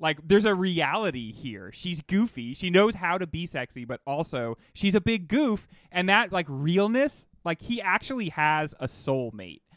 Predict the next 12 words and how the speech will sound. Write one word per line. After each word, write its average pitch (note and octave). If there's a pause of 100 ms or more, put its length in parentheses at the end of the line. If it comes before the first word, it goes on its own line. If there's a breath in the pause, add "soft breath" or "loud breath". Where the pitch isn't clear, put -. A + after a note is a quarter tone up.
(140 soft breath)
And D3+
over F3
the F3+
course F#3+
of E3
the D#3
movie, C#3
he D#3+
figures C#3+
out B2+
that, B2+
like, A2+